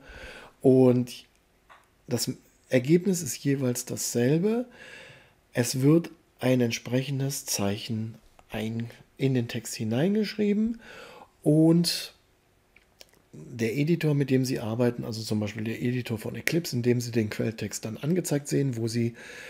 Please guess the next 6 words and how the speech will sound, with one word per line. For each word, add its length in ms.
an 140
dem 260
Quelltext 520
auch 200
herummanipulieren 1000
können. 380